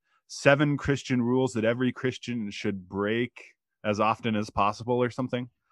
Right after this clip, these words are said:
And that's kind of a provo-, provocative title, but he basically just goes into things that we, um, that, that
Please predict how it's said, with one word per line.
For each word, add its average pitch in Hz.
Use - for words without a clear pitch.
And 147
that's 165
kind 175
of 135
a 127
provo-, 123
provocative 123
title, 127
but 113
he 151
basically 143
just 113
goes 127
into 131
things 127
that 113
we, 120
um, 110
that, 113
that 117